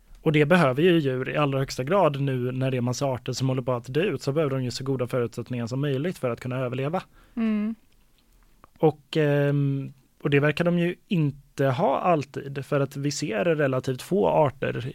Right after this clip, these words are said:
Speaker 1: i vissa ekosystem och vi ser inte en jättestor genetisk diversitet. De här stora ekosystemen, till exempel, alltså Amazonas och sånt där, där finns det ju många.
Speaker 2: Mm.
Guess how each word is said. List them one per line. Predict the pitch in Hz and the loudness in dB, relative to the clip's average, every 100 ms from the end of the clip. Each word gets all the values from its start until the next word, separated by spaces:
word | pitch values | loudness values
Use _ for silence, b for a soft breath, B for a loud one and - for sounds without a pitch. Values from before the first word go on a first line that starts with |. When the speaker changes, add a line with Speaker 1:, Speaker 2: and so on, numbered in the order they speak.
| - | -6
Speaker 1:
i | 139 | -2
vissa | 127 - 127 | -2 -2 -2
ekosystem | 120 127 - - 123 131 | -2 -4 -4 -6 -8 -8
och | 135 - 135 | -8 -8 -4
vi | 131 120 | -2 -2
ser | 131 127 | -4 -2
inte | 123 123 | -4 -4
en | 123 | -4
jättestor | 131 123 123 131 | -4 -6 -6 -4
genetisk | 123 120 120 160 - 131 | -4 -8 -6 -6 -4 -4
diversitet. | 123 - 135 - - - b b b | -4 -4 -4 -4 -8 -14 b b b
De | 160 | 0
här | 170 | 0
stora | - 190 175 180 | 4 6 6 6
ekosystemen, | 175 135 123 127 117 127 127 | 4 2 -4 -6 -6 -8 -6
till | 135 | -6
exempel, | 135 131 117 - 127 123 | -6 -6 -8 -6 -4 -4
alltså | - 131 123 | -2 -2 -2
Amazonas | 139 123 117 - 131 117 147 147 - | -4 -2 0 0 -2 -2 -4 -4 -6
och | 127 | -8
sånt | 131 | -8
där, | 127 - b b b | -10 -12 b b b
där | 139 170 160 156 | 0 2 2 -2
finns | 127 120 - | -4 -8 -6
det | 127 | -4
ju | |
många. | 123 127 127 - _ _ _ | -4 -6 -10 -14 _ _ _
Speaker 2:
Mm. | 233 220 202 202 | 2 2 0 -4